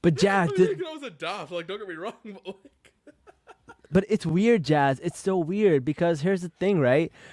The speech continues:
Speaker 1: Why are they spending so much time? So this, uh, b-, uh, TikTok account called Bachelor Data,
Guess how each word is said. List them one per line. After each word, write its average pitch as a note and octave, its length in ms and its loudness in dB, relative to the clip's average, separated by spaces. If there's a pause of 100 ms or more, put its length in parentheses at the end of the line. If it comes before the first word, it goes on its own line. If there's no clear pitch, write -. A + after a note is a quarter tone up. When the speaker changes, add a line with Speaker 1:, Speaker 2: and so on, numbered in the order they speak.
(140)
Speaker 1:
Why D3 280 0
are A3 100 2
they A3 200 4
spending F#3 360 2
so E3+ 260 2
much F3 180 0
time? D3 220 2
So D#3+ 200 2
this, E3+ 520 0 (220)
uh, C#3+ 240 0 (180)
b-, B2+ 160 -10
uh, C#3 320 0
TikTok D#3+ 340 0
account - 320 -10
called B2+ 280 0
Bachelor C#3+ 340 0
Data, B2 400 -4